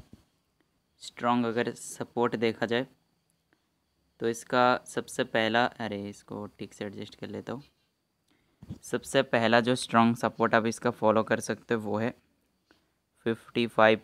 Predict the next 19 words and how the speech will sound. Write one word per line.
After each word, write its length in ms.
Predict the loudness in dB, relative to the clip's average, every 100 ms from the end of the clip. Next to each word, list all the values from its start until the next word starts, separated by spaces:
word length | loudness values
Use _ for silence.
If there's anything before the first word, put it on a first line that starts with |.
| 0
पॉइंट 440 | 2 4 2 -2 -12 _
थर्टी 320 | 0 0 0 -2
फ़ोर 280 | 0 0
पे 140 | 2 0
है। 180 | -2 -4 _ _ _ _ _ _ _ _ _ _ _ _ _ _ _ _ _ _ _ _ _
अगर 220 | 2 4
ब्रेकडाउन 480 | 4 4 4 6 6
आता 220 | 6 6
है, 60 | 4
नेक्स्ट 380 | 4 2 -2 -4
सपोर्ट 380 | -2 2 4 4
आप 100 | 4
इसका 260 | 0 -2
फॉलो 280 | 2 4 4
कर 140 | 4 0
सकते 300 | -2 -2 -2
हो 60 |
वो 140 | 0 0
है 160 | 0